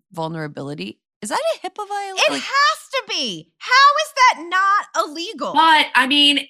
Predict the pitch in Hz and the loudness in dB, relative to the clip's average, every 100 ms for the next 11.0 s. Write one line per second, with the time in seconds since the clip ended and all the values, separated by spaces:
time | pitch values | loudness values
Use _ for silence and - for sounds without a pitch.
0 | _ 196 202 214 226 233 262 - 175 - | _ 0 2 0 -2 -2 -2 -2 -4 -2
1 | 208 202 220 - 240 226 208 208 214 202 | -4 -2 -6 -2 0 2 0 0 -2 -4
2 | - 202 226 240 226 202 269 285 208 190 | -10 -4 0 0 0 0 -2 -2 -6 -4
3 | 175 160 156 160 185 180 202 180 175 180 | -4 -4 -6 -8 -8 -8 -4 0 0 -2
4 | 220 214 208 190 185 208 202 196 175 180 | -4 -6 -6 -6 -6 -4 -2 -2 -2 -4
5 | 190 185 - 247 240 185 165 165 - 185 | -4 -6 -6 -6 -4 -4 -6 -8 -8 -8
6 | 160 202 208 202 190 185 - 180 170 - | -6 -6 -6 -4 -4 -4 -6 -8 -8 -6
7 | 202 196 185 170 160 160 - 185 170 165 | -8 -2 2 4 4 -2 -10 -10 -6 -4
8 | 156 156 156 _ _ _ 185 185 175 165 | 0 -2 -2 _ _ _ -6 -4 -4 -6
9 | - - - - 208 220 202 185 - 190 | -8 -14 -16 -18 -18 -12 0 0 0 -6
10 | 185 185 277 240 208 156 156 120 - - | -4 0 2 2 0 -6 -8 -10 -14 -18